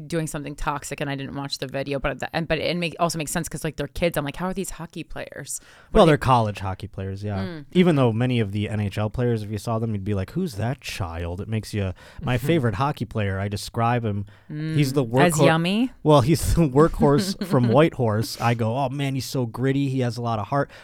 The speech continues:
Speaker 2: The way I describe him sounds like a burly man from Canada.
Speaker 1: Mm.
Speaker 2: And then when you see him, you're like, "Oh, that child? That's who you're talking about? That twenty-year-old?"
Speaker 1: Hockey players are pretty hot. Might be, honestly, I used to think basketball players were the hottest. I think maybe hockey players are now, though. I like that they have the long hair.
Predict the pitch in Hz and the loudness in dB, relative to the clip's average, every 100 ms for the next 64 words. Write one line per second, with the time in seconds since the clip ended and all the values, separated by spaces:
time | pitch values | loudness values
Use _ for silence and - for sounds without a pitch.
0 | - 139 196 180 151 - 156 135 120 131 | -2 4 6 6 4 2 2 2 0 0
1 | 127 113 101 101 104 120 110 101 98 95 | 0 0 -2 -2 2 4 4 2 0 -2
2 | - 90 - 110 98 87 90 185 180 165 | -6 -8 -4 -2 -2 -4 -6 -4 -6 -8
3 | 147 143 131 135 135 120 104 - 151 107 | -10 -2 2 4 4 2 0 -2 -2 0
4 | 101 95 95 - 170 123 117 - - - | 0 0 0 6 6 6 4 0 -4 0
5 | 95 98 139 147 104 104 123 127 131 127 | 2 2 2 2 0 0 0 0 0 0
6 | 143 139 143 147 101 98 - 98 98 101 | -2 -2 -2 -2 -4 -6 -8 -6 -6 -4
7 | 117 127 139 143 147 - 175 170 156 156 | -4 -4 -2 -4 -6 -6 -4 -2 -2 -4
8 | 151 143 156 143 143 151 - 185 175 180 | -4 -8 -8 -8 -4 -4 -4 -4 -6 -4
9 | - 160 175 180 214 180 165 170 170 160 | -2 -2 -2 -4 -4 -2 -2 -4 -6 -8
10 | 135 143 175 170 180 180 180 170 170 165 | -8 -8 -6 -6 -2 -2 -2 -4 -8 -6
11 | 165 175 - - - - - 143 - - | -6 -6 -10 -12 -14 -14 -12 -10 -10 -12
12 | - - - - - - - - 98 - | -16 -14 -14 -12 -12 -12 -12 -12 -6 -2
13 | 175 175 - 160 143 120 - 147 - 95 | -2 -4 -6 -4 -4 -6 -6 -8 -6 -8
14 | 160 156 104 147 | -8 -8 -8 -10